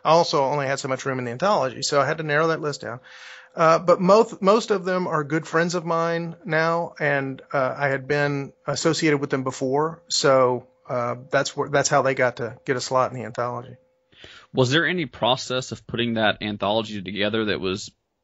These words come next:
Speaker 2: I guess, the hardest for you to do?
Speaker 1: Uh, probably the most frightening aspect of it for me was the marketing. Fortunately, David Bruns, who's also in the anthology, uh, sort of took the mantle on that. He actually volunteered, and I was like, "Oh, sure, absolutely, please do this."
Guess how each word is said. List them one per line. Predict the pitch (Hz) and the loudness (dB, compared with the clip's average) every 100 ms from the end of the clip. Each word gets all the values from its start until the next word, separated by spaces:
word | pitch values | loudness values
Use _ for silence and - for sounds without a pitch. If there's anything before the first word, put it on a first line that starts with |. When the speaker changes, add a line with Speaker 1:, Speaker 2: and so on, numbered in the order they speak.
| - | -4
Speaker 2:
I | 113 | -4
guess, | 110 110 - - _ _ - | 0 -2 -2 -12 _ _ -12
the | 107 | -4
hardest | 95 104 101 107 - | -2 0 -2 -2 -6
for | 107 | -6
you | 104 104 | -4 -4
to | 98 | -2
do? | 98 101 131 _ _ _ _ _ _ _ _ - | -2 -2 -4 _ _ _ _ _ _ _ _ -4
Speaker 1:
Uh, | 247 233 240 233 - - - - - - | 4 8 8 6 4 -4 -10 -10 -12 -10
probably | - 262 311 247 | 2 6 6 4
the | 214 | 2
most | 202 190 - | 4 4 2
frightening | - - 180 226 170 147 | -6 2 4 4 2 -2
aspect | 139 135 - 143 143 | -2 -2 -4 -4 -2
of | 143 | -4
it | 135 - | -4 -8
for | 151 143 | -4 -2
me | 139 | -2
was | 139 143 | -4 -6
the | 131 | -6
marketing. | 127 147 180 127 135 | -2 2 2 -2 -10
Fortunately, | - 175 170 170 147 | -4 -4 -4 -6 -6
David | 131 151 139 131 | -4 -4 -4 -2
Bruns, | 135 147 131 127 | 0 0 -2 -6
who's | 139 135 | -8 0
also | 151 156 135 | 2 2 0
in | 120 | -4
the | 113 - | -8 -12
anthology, | - 120 120 127 147 _ _ _ - | -10 -10 -10 -12 -18 _ _ _ -6
uh, | 151 131 | -2 -2
sort | - 165 | 0 0
of | 143 | 0
took | - 165 | -4 -4
the | 127 | -2
mantle | 127 143 147 127 | 0 0 0 -4
on | 117 | -2
that. | 117 | -2
He | 135 156 | 0 0
actually | - 143 | 0 -2
volunteered, | 127 135 131 135 143 | 0 0 -2 -4 -2
and | 139 | 0
I | 127 | -2
was | 131 | -2
like, | 127 127 - | -2 -2 -4
"Oh, | |
sure, | 143 185 240 294 160 | 2 8 8 8 6
absolutely, | 185 202 220 247 156 | 2 2 2 2 -2
please | 120 - 226 175 | -4 -6 -4 -4
do | 135 214 | -2 -2
this." | 170 117 - | -2 -2 -6